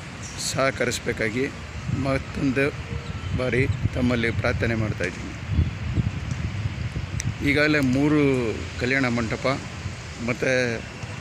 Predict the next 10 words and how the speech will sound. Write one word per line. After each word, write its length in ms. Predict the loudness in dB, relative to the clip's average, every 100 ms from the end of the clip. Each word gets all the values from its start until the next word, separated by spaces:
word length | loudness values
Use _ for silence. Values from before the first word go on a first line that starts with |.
| -10 -12 -12 -6 -2
ಆ, 300 | 0 0 -2 -8 -4
ಗಣೇಶನ 400 | 0 0 2 2 2 2 0 -2
ದೇವಸ್ಥಾನ, 420 | -2 -2 0 -2 -2 -4 -8 -10 -10 -10 -8 0
ಒಂದು 300 | 2 4 4
ವೆಜ್ 300 | 2 0 2
ಹೋಟ್ಲು, 520 | 4 4 0 2 0 0 -6 -12 -10 -4 2
ಒಂದು 240 | 4 4
ನಾನ್ 300 | 4 4 4
ವೆಜ್ 180 | 4 2
ಹೋಟ್ಲು 280 | 0 0